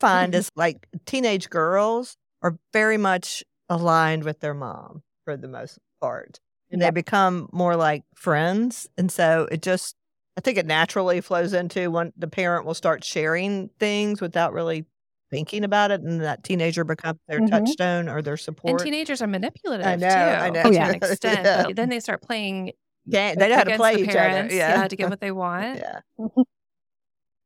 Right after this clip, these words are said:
Speaker 3: So how do you combat that in a separation and, and know, like, going into the separation and divorce, knowing that might happen, and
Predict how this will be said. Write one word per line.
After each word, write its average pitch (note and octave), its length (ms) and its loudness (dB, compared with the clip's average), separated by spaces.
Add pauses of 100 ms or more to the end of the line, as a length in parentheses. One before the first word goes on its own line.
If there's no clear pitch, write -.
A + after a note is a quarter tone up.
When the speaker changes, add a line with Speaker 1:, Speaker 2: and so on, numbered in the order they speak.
(420)
Speaker 3:
So G3+ 60 -8
how G3+ 140 -2
do G#3+ 80 -4
you G3+ 100 -2
combat F#3+ 460 -4
that G3+ 400 -2
in F3 100 -6
a F3 60 -6
separation F3 640 -6
and, F3 120 -6
and G3+ 180 -4
know, A3 300 0
like, F#3+ 220 -8
going G#3+ 240 -2
into G3 180 -6
the F#3+ 80 -10
separation F3 680 -6
and F3 160 -4
divorce, E3+ 440 -4
knowing E3+ 260 -2
that E3+ 120 -4
might E3+ 220 -4
happen, - 480 -10
and E3 200 -12